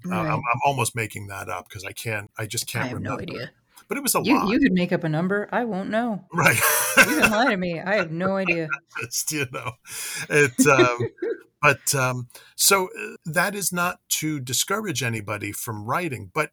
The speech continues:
Speaker 1: if you're thinking, "This is my, my get-rich-quick scheme," you need to find another get-rich-quick scheme. The reason that you write,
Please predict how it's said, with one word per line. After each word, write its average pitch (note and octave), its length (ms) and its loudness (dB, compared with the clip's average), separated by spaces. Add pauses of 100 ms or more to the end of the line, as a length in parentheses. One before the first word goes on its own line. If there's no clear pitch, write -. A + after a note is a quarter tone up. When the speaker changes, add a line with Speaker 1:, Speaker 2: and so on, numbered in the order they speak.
(120)
Speaker 1:
if C#3 100 -6
you're F#3+ 140 -2
thinking, C#3+ 280 -4
"This F3 180 2
is D#3 180 0
my, B2+ 320 2
my A#2+ 160 0
get-rich-quick C3+ 840 -4
scheme," G#2+ 380 -2
you G#2+ 160 -6
need C3 280 -4
to C3+ 80 -4
find B2 300 -4
another A2+ 240 -6
get-rich-quick A#2 680 -6
scheme. - 300 -10 (600)
The B2+ 140 -2
reason D3 800 -4
that B2 260 0
you G#2+ 340 -6
write, D3 540 -8